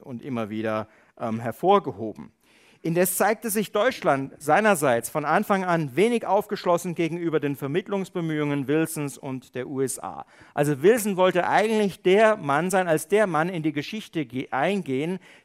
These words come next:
der den Frieden zwischen Deutschland, Frankreich und Großbritannien ermöglicht und vermittelt hat. Jan hat ja von vornherein neunzehnhundertvierzehn, also mit Kriegsausbruch, eine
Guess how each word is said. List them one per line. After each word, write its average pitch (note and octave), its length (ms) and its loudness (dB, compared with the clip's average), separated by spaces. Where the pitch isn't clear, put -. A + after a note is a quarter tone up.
der D#3+ 120 6
den D3+ 200 2
Frieden F3+ 800 -4
zwischen D#3 360 -6
Deutschland, F#3+ 500 0
Frankreich E3+ 600 0
und D#3 160 -4
Großbritannien D3+ 1080 0
ermöglicht D#3+ 720 2
und D#3 140 -6
vermittelt D3+ 520 0
hat. A2+ 240 -4
Jan C#3+ 140 0
hat E3+ 160 2
ja D#3 80 0
von D#3 160 -6
vornherein F3 920 0
neunzehnhundertvierzehn, D#3+ 1080 -2
also D3+ 220 -4
mit F#3+ 240 -8
Kriegsausbruch, F3 1080 -4
eine G3 380 0